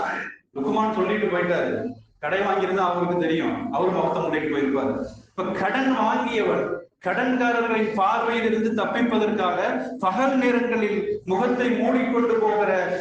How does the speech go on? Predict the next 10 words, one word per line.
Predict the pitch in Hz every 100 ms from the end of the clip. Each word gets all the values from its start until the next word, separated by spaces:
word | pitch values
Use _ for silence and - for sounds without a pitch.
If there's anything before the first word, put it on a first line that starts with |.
| -
இழிநிலைக்கு | 196 262 247 240 233 220
உள்ளாவான் | 208 208 214 214 220 214
என்கிற | - 196
அந்த | 185 175 156 156 160 -
கருத்துக்களை | 208 233 240 214 202
பார்க்கிறோம். | 190 196 190 185
கண்ணிமிக்கவர்களே, | 175 185 185 175 160 156 151 147 262 -
எனவே | 180 175 175 170
கடன் | 190 233 233
என்பது | 202 180 165 131 131